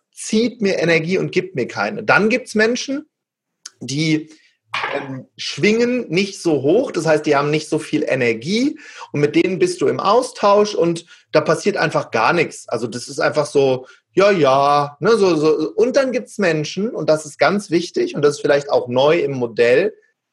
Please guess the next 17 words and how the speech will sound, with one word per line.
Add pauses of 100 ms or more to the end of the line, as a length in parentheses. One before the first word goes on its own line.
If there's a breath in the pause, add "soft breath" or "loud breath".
(280)
das
ist
ein
Freund,
der
dich
anruft
und
Hilfe
braucht,
weil
sein
Vater
an
Krebs
erkrankt
ist.